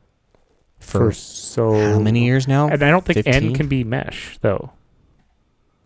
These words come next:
Speaker 1: Oh, that's right. No, I think it depends on the router.
Speaker 2: Actually, we can find out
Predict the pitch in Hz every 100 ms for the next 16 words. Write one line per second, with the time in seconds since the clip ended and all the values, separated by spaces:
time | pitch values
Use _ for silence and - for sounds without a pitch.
0 | _ _ - - 127 135 143 - 135 -
1 | 131 165 208 226 226 226 226 226 214 214
2 | - 165 196 185 170 165 156 127 107 104
3 | - - - - _ - _ _ _ _
4 | - - - - 156 139 143 156 147 143
5 | 135 131 -